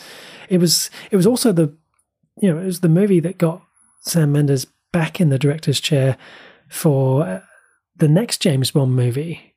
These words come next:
which, you know, this isn't, back-to-back movies for a director hadn't happened since the nineteen eighties with John Glenn. So that speaks to, again, how great a job he did with Skyfall. Um,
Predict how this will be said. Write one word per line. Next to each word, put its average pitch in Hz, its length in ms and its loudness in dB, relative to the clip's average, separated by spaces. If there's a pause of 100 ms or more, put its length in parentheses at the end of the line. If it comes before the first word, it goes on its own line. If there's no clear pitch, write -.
(120)
which, 180 360 -4
you 220 60 4
know, 151 140 2
this 190 200 0
isn't, 185 400 -2 (600)
back-to-back 185 560 -4 (220)
movies 147 340 2
for 156 80 0
a 139 60 0
director 143 320 -2
hadn't 147 260 0
happened 135 400 -2
since 165 200 -6
the 151 60 0
nineteen 131 360 0
eighties 139 360 -2
with 123 120 -4
John 127 260 0
Glenn. 131 340 0
So 135 360 0 (340)
that 156 160 -2
speaks - 380 -2
to, 139 120 0
again, 127 320 0
how 131 240 0 (240)
great 151 180 0
a 139 60 0
job 135 160 -2
he 135 80 0
did 131 220 -4
with 127 100 -2
Skyfall. 131 640 0 (560)
Um, 127 520 0